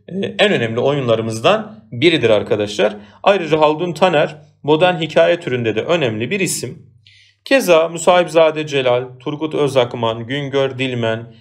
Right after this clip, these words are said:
Cevat Fehmi Başkut da tiyatro türünde bilmemiz gereken isimlerin başında gelen isimler arkadaşlar. On beşinci soru. Bu parçada bahsedilen edebi akım aşağıdakilerden hangisidir?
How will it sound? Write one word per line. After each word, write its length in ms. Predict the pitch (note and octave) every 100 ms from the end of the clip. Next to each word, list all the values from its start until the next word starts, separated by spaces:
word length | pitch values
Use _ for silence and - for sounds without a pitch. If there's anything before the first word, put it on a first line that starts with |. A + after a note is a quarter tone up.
| _
Cevat 320 | - G3+ G#3
Fehmi 300 | F3+ D3+ D3+
Başkut 480 | D#3+ G3 - B2+ -
da 140 | D#3 E3+
tiyatro 420 | F3+ F3 - A#2+
türünde 420 | B2+ A2+ A2+ D#3+
bilmemiz 380 | D#3+ C3 A2 G#2
gereken 380 | C3 A#2 A2 G#2+
isimlerin 540 | - C3 G#2 G#2 A2+
başında 360 | D#3+ - A2 G#2+
gelen 280 | D3+ C3+
isimler 360 | C#3 - G#2+ A2
arkadaşlar. 680 | - - - - - - _ _ _ _ _ _ _ _ -
On 240 | G#3+ C#4 A#3
beşinci 420 | - B2+ G#2 G2+
soru. 600 | - G2+ A#2+ E3+ - _ _ _ _
Bu 120 | B3 B3
parçada 480 | B3+ A#3+ A3+ F3+
bahsedilen 560 | F#3 A3 G#3+ E3+ C#3 B2
edebi 420 | F3 F3+ E3 D3+
akım 300 | C3 - A#2+
aşağıdakilerden 1080 | D3 G3 F3+ D3 C3 B2+ A#2 A#2 A#2+ B2 C3 -
hangisidir? 840 | D#3 G#3 F#3 - A2+ - - _